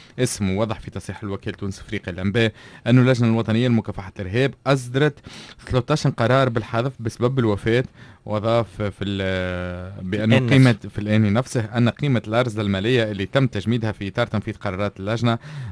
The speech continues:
Speaker 1: بلغت ستمية وخمسين ألف دينار.
Speaker 2: حذف ثلاثة عشر اسم بسبب الوفاة من القائمة الوطنية للأشخاص والتنظيمات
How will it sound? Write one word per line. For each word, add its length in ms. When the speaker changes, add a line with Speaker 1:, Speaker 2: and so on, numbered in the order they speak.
Speaker 1:
بلغت 380
ستمية 340
وخمسين 340
ألف 160
دينار. 320
Speaker 2:
حذف 400
ثلاثة 200
عشر 280
اسم 280
بسبب 460
الوفاة 760
من 220
القائمة 600
الوطنية 420
للأشخاص 520
والتنظيمات 760